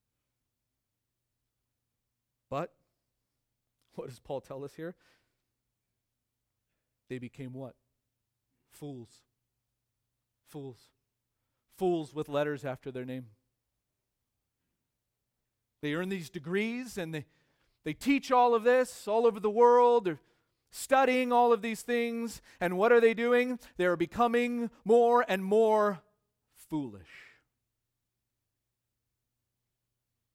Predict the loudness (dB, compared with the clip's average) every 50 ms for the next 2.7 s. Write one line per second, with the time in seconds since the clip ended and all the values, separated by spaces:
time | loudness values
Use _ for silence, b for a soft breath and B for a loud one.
0 | _ _ _ _ _ _ _ _ _ _ _ _ _ _ _ _ _ _ _ _
1 | _ _ _ _ _ _ _ _ _ _ _ _ _ -18 -14 -14 -14 -14 -14 -16
2 | -16 -16 -14 -12 -12 -12 -12 -12 -14 -14 -16 -20 _ _